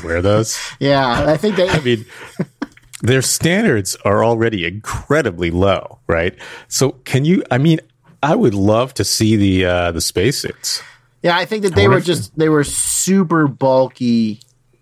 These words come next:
Speaker 2: and cumbersome.
Speaker 1: They were probably really hot. Like, they
Speaker 2: Right.
Speaker 1: made 'em really hot.
Speaker 2: Yeah, so, but they just, you know, so that's why, that's the actual reason why the last, you know, half hour of this movie,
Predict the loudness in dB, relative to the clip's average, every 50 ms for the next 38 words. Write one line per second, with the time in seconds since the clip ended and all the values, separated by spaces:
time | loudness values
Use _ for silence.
0 | -8 -4 -2 -2 -2 -2 -4 -4 -6 -8 -8 -6 -6 -6 -4 -6 -6 -6 -6 -8
1 | -10 -10 -10 -10 -10 -12 -14 -16 -16 _ _ _ _ _ _ _ _ _ _ _
2 | _ _ _ -8 -4 -2 -2 -2 -2 0 0 2 2 0 0 0 0 0 0 -2
3 | -4 -6 -6 -4 -4 -4 -4 -6 -6 -4 -2 -2 -2 -4 -4 -2 -2 -2 -4 -4
4 | -6 -6 -6 -6 -6 -6 -6 -6 -6 -6 -6 -6 -8 -8 -8 -8 -6 -6 -6 -6
5 | -8 -8 -8 -6 -4 -4 -2 -2 -4 -2 -2 -2 -2 -2 -2 -2 -2 -2 -6 -12
6 | -14 -14 -14 _ _ _ _ _ _ _ _ _ _ _ _ _ _ -6 -4 -2
7 | 0 0 0 0 -2 -2 -4 -8 _ _ _ _ _ _ _ _ -8 -2 -2 0
8 | 0 0 0 -2 -4 -6 -6 -4 0 2 2 2 2 0 -2 -2 -4 -4 -6 -6
9 | -8 -8 -4 -2 0 0 0 -2 -4 -6 -4 -2 0 0 0 2 2 2 2 2
10 | 0 0 -2 -2 -2 0 0 0 0 0 -2 -2 -2 -2 -2 -2 -2 -2 -4 -8
11 | -12 -18 -16 -10 -6 -6 -4 -4 -4 -4 -4 -2 -2 -4 -4 -4 -4 -2 -2 -2
12 | 0 0 0 -2 -2 -4 -4 -4 -4 -2 -2 -2 -2 -2 -2 -4 -8 -8